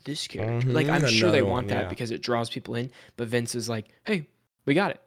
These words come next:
Speaker 1: Like, this
Speaker 2: Yeah.
Speaker 1: is my story.
Speaker 2: It's
Speaker 1: I'm
Speaker 2: good.
Speaker 1: moving on." Yeah, I got another story I wanna tell, and I'm sure it's gonna be just as good
Speaker 2: Mm-hmm.
Speaker 1: as Breaking
Speaker 2: Absolutely.
Speaker 1: Bad.
Speaker 2: Yeah, yeah. Um, sorry, did, was
Speaker 1: So,
Speaker 2: there more to this?
Speaker 1: just thought that was interesting.
Speaker 2: Mm-hmm.
Speaker 1: Nope, that's it.
Speaker 2: Okay. Well, yeah, no, this is great. I mean,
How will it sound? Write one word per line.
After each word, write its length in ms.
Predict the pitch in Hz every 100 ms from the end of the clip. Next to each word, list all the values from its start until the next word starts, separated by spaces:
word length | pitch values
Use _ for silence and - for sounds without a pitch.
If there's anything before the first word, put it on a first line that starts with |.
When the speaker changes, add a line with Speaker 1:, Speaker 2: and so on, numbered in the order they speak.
| -
Speaker 1:
Like, 80 | 135
this 60 |
Speaker 2:
Yeah. 40 | 151
Speaker 1:
is 20 |
my 40 |
story. 280 | 147 190 185 -
Speaker 2:
It's 80 |
Speaker 1:
I'm 60 | 139
Speaker 2:
good. 80 | 147
Speaker 1:
moving 200 | 156 180
on." 160 | 160 - - _ _ _
Yeah, 160 | 139 120
I 80 |
got 140 | 135 147
another 200 | 147 143
story 240 | - 147
I 40 | 139
wanna 160 | 131
tell, 280 | 123 156 -
and 100 | 131
I'm 60 | 135
sure 120 | 143
it's 100 | 131
gonna 80 | 123
be 80 | 113
just 180 | 233 -
as 80 | -
good 180 | 65 - _ 131
Speaker 2:
Mm-hmm. 140 | 123
Speaker 1:
as 80 | 104
Breaking 220 | - 120
Speaker 2:
Absolutely. 320 | 120 104 123 87
Speaker 1:
Bad. 140 | - - _ _
Speaker 2:
Yeah, 140 | 120
yeah. 200 | 113 127 - - -
Um, 460 | 117 117 110 107 -
sorry, 280 | - 123 101
did, 220 | 92 110
was 120 | 110 104
Speaker 1:
So, 40 |
Speaker 2:
there 80 | 104
more 140 | 101
to 60 | 98
this? 80 | 107
Speaker 1:
just 80 | 165
thought 100 | 143
that 80 |
was 140 | 123 -
interesting. 320 | - - - _ -
Speaker 2:
Mm-hmm. 80 | 120
Speaker 1:
Nope, 160 | 120 -
that's 160 | 233
it. 120 | 175 - _ - - _ _ -
Speaker 2:
Okay. 220 | 226 247 156
Well, 100 | 180
yeah, 160 | 214
no, 240 | 170 175 143
this 320 | 123 175 180
is 80 | 143
great. 240 | 117 - - _ _ _ _ 110
I 80 |
mean, 200 | 113 107